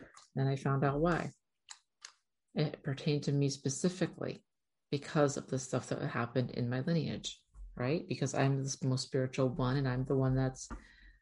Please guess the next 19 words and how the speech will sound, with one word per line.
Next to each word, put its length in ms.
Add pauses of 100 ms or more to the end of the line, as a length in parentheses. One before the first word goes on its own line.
(240)
most 360
like 220
my 140
ancestors, 920
right? 340
Who 80
had 160
special 380
abilities 720 (300)
back 240
in 80
the 80
day. 360 (1200)
So 540 (420)
any 240
vows 400
that 120
they 140
took 460